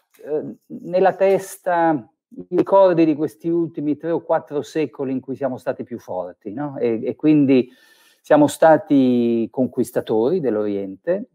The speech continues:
talvolta, mm, non necessariamente noi italiani, ma gli inglesi, prima i francesi, gli olandesi, gli spagnoli, i portoghesi.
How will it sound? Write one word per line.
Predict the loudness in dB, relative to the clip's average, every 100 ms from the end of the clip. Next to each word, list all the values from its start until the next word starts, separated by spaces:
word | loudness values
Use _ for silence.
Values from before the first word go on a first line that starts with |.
| _
talvolta, | -6 -4 -2 -4 -4 -2 -2 -4 _ -4
mm, | -2 -2 0
non | 2 2
necessariamente | 0 -2 -2 0 0 -2
noi | -2 -2
italiani, | 0 4 4 4 -2
ma | -8 -12 -16
gli | -10
inglesi, | -6 -4 2 2 2 0 -4 -4 -8 -12 _
prima | -12 -10 -8 -8
i | -8 -10 -16
francesi, | -12 -8 -4 2 4 4 2 0
gli | 0
olandesi, | 0 0 0 2 2 2 -4
gli | -8
spagnoli, | -6 -4 2 4 4 2
i | -4
portoghesi. | -4 -4 0 4 4 2